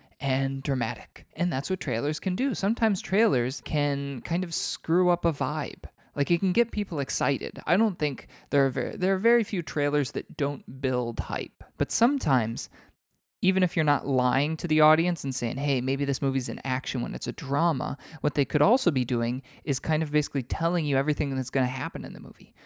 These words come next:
So if you've seen the new trailer for Dune, I'm very excited for this movie, but, I mean, you kinda know what's already gonna happen. Watching the trailer might not be what you wanna do because they're kinda giving away a lot of plot points. Once you get into that three-minute or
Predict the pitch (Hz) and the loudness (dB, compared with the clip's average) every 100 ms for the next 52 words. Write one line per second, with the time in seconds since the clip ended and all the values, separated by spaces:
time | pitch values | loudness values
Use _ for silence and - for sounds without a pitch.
0 | - - 143 156 165 - 165 151 147 156 | -2 4 4 4 -4 -2 -2 0 0 -2
1 | - 151 151 135 139 117 143 175 123 123 | 2 4 6 6 2 4 4 6 2 0
2 | - - 143 143 180 139 - 127 113 - | -8 -8 -2 4 6 6 4 -2 -2 -6
3 | - 107 120 139 - - - 135 135 135 | -6 -6 -6 -8 -10 -18 -10 2 4 6
4 | 123 - 160 175 175 - 175 - 214 269 | 4 0 0 0 -2 0 0 2 4 6
5 | 185 143 180 139 - 135 135 123 123 110 | 6 6 6 4 4 6 6 4 2 -2
6 | 135 131 - - 143 - 160 175 170 151 | 0 -2 -2 -6 -4 2 4 4 0 -2
7 | - 180 226 175 202 202 233 233 220 220 | 2 2 6 4 4 4 4 6 4 4
8 | 214 226 220 220 220 220 208 269 277 117 | 4 6 6 6 6 6 4 4 2 2
9 | 135 - 165 - - 95 - - _ - | 2 6 4 4 -10 -20 -20 -20 _ -2
10 | 165 - 220 254 165 185 185 180 190 180 | -2 4 4 4 4 6 6 6 6 4
11 | 151 117 120 156 165 - 180 220 - - | 2 2 0 -2 -6 -4 0 0 0 -6
12 | - - - - - 165 262 254 185 175 | -6 -10 -10 -8 2 4 4 4 6 4
13 | 165 147 120 - - - 143 147 143 139 | 4 2 2 -2 -10 0 2 4 6 6
14 | 139 - 127 113 | 4 2 -2 -4